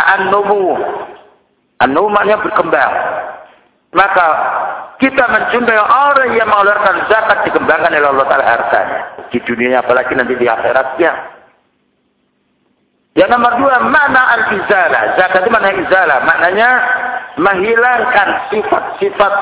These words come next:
jijik. Menghilangkan sifat-sifat yaitu yang jelek, kikir, menindas, rakus harta. Bahkan juga menghilangkan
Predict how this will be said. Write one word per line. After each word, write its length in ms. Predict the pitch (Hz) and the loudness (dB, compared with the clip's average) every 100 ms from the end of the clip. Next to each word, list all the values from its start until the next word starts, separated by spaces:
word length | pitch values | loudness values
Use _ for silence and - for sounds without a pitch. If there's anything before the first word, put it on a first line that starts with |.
| 202 196 202 196 | -2 -4 -8 -4
jijik. 640 | 170 165 185 185 185 - - _ _ _ - | -4 0 -2 -4 -8 -14 -20 _ _ _ -4
Menghilangkan 800 | 143 175 196 214 - 196 160 - | -2 2 2 2 2 0 0 -4
sifat-sifat 1040 | 202 202 180 - - 202 - 220 214 220 | -4 0 0 0 -2 -2 0 0 0 0
yaitu 520 | 190 190 185 185 214 214 | 0 0 0 0 0 2
yang 160 | 202 180 156 185 | 0 0 0 0
jelek, 400 | 175 151 - 202 | 0 0 -2 -4
kikir, 320 | - 208 156 123 - - - - | -2 -2 0 -4 -8 -14 -10 -4
menindas, 600 | 160 202 196 180 170 - - - | -2 0 -2 0 0 -2 -4 -2
rakus 400 | 151 196 180 196 - | 2 2 2 0 0
harta. 400 | 151 165 - 147 - - - - | 0 0 0 -2 -2 -6 -8 -2
Bahkan 360 | 202 202 208 208 208 | 0 2 2 0 0
juga 400 | 254 - 214 190 | 0 2 2 2
menghilangkan 800 | 185 180 196 254 247 240 254 | -2 0 2 2 0 0 0